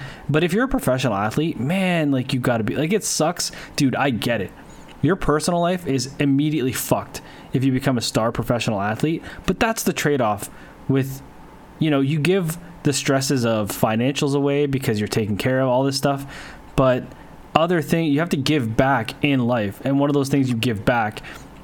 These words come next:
is that you gotta be more careful with your person. You really have to know who you're entering relations with, you know, especially with things like media. Everyone's got a camera and a phone. It's not the days of, you know,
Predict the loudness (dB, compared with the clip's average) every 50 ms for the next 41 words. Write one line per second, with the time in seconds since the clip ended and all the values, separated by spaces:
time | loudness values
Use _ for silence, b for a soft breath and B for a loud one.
0 | -10 -4 -2 -2 0 2 2 2 2 2 2 2 2 2 2 2 0 0 -2 -2
1 | 0 0 0 0 -2 -2 -2 -2 -2 -2 -4 -6 b b b b b b b b
2 | b -16 -10 -4 0 2 2 2 2 2 2 2 2 2 0 0 0 0 0 0
3 | 0 0 0 0 0 0 0 2 2 2 2 2 2 2 2 2 2 2 2 0
4 | 2 0 0 2 2 2 2 2 2 0 -2 -4 -6 b b b b b b b
5 | b b -20 -20 -20 -20 -20 -20 -18 -14 -8 -4 -2 0 0 2 2 2 2 0
6 | 2 2 2 4 4 2 2 2 2 2 2 2 0 0 0 -2 0 0 0 -2
7 | -2 -2 -4 -8 -12 -18 -20 -20 -20 b b b b b b b -20 -20 -20 -20
8 | -20 -20 -20 -16 -8 -4 -2 0 0 0 0 0 -2 -4 -6 -10 -20 -20 -20 -20
9 | -20 -20 -20 -20 -20 -14 -8 -4 -4 -2 0 2 2 2 4 2 2 2 2 2
10 | 2 2 2 2 2 0 0 0 0 2 2 2 2 2 0 0 0 0 0 0
11 | 0 -2 -2 -2 -2 0 2 2 2 2 0 0 0 0 0 2 2 2 0 -2
12 | -4 B B B B B 0 0 2 0 0 0 0 2 2 2 2 2 2 0
13 | 0 0 -2 -4 B B B B B B B B 0 2 2 2 0 0 -2